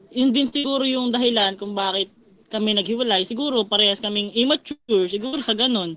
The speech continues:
Kasi hindi natin masabi yung ugali ng tao eh. Kaya dahil siguro sa ganun na ano, kapag kay-, mas kailangan talaga natin na mag-communication, pero hindi rin eh. Kasi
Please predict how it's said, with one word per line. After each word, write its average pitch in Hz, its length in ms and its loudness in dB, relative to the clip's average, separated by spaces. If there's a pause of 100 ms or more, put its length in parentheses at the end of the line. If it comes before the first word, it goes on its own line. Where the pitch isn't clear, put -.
(380)
Kasi 277 320 0
hindi 254 240 2
natin 247 480 0
masabi 226 480 -2
yung 214 320 -6
ugali 202 320 4
ng 196 160 -6
tao 175 320 -2
eh. 147 180 -6 (380)
Kaya 247 240 0
dahil 285 240 4
siguro 285 320 -2
sa 269 160 -2
ganun 247 320 0
na 220 160 0
ano, 156 320 -4 (400)
kapag 226 480 -2
kay-, 247 220 2
mas 254 180 -2
kailangan 240 400 2
talaga 233 240 0
natin 214 400 -2
na 190 400 -6
mag-communication, 208 1200 -2
pero 277 160 0
hindi 269 320 0
rin 247 180 0 (140)
eh. - 20 -16 (960)
Kasi 294 400 -2